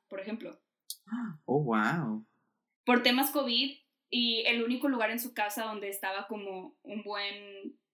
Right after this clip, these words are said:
Speaker 1: un buen lugar para que el sonido se concentrara fue en el closet de su mamá, que tiene mucho sentido. Pero
Speaker 2: Sí,
Speaker 1: está
Speaker 2: chicos,
Speaker 1: súper
Speaker 2: si
Speaker 1: padre
Speaker 2: quieren
Speaker 1: los
Speaker 2: grabar un
Speaker 1: B-rolls de
Speaker 2: podcast,
Speaker 1: él.
Speaker 2: eso pueden grabar.
Speaker 1: <laughs>
Speaker 2: Ahí
Speaker 1: Sí.
Speaker 2: pueden grabar
Speaker 1: Ideal en un
Speaker 2: totalmente.
Speaker 1: closet.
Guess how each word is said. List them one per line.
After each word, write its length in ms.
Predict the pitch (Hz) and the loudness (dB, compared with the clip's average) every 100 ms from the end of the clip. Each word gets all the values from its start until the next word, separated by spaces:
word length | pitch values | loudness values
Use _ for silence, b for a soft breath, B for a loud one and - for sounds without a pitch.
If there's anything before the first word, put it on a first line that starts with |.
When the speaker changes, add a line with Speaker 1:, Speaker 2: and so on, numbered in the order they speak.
| - | -8
Speaker 1:
un 120 | 214 | -4
buen 120 | 214 | -2
lugar 300 | 214 202 190 | 0 2 0
para 160 | 196 214 | 0 -4
que 80 | 208 | -4
el 80 | 196 | -8
sonido 680 | 202 196 190 202 196 185 | -8 -10 -8 -8 -8 -8
se 120 | - 190 | -10 -12
concentrara 460 | 196 190 196 196 | -14 -8 -4 -4
fue 160 | 196 202 | -4 -8
en 80 | 202 | -8
el 60 | |
closet 220 | 202 208 208 | -8 -8 -8
de 60 | |
su 80 | 214 | -8
mamá, 280 | 196 202 - | -8 -8 -8
que 60 | - | 0
tiene 180 | 269 262 | 4 4
mucho 200 | 233 226 | 2 -4
sentido. 580 | 214 208 208 202 240 _ _ _ - - | -8 -8 -6 -6 -6 _ _ _ -20 0
Pero 180 | 254 262 | 6 6
Speaker 2:
Sí, 120 | 262 | 10
Speaker 1:
está 160 | - 233 | 8 8
Speaker 2:
chicos, 260 | 233 254 - | 4 4 4
Speaker 1:
súper 160 | - | 4
Speaker 2:
si 80 | 320 | 2
Speaker 1:
padre 140 | 240 233 | 2 4
Speaker 2:
quieren 180 | 131 160 | 4 6
Speaker 1:
los 80 | - | 4
Speaker 2:
grabar 160 | 226 | 4
un 100 | 240 240 | 4 2
Speaker 1:
B-rolls 260 | 226 233 | 2 4
de 80 | 233 | 4
Speaker 2:
podcast, 280 | 214 185 202 | 4 4 2
Speaker 1:
él. 160 | - _ - | -4 _ -2
Speaker 2:
eso 280 | 226 - | 0 0
pueden 180 | - 117 | 0 0
grabar. 180 | 117 131 | 6 6
Speaker 1:
<laughs> 340 | - 285 - - | 6 2 -2 -2
Speaker 2:
Ahí 180 | 120 | 0
Speaker 1:
Sí. 60 | 113 | 2
Speaker 2:
pueden 180 | 123 120 | 2 4
grabar 320 | 110 107 107 | 4 2 4
Speaker 1:
Ideal 380 | 262 240 233 247 | 6 6 6 6
en 160 | 277 | 6
un 60 | - | 4
Speaker 2:
totalmente. 80 | 185 220 | 2 0
Speaker 1:
closet. 500 | 214 233 214 202 | 0 -2 -4 -6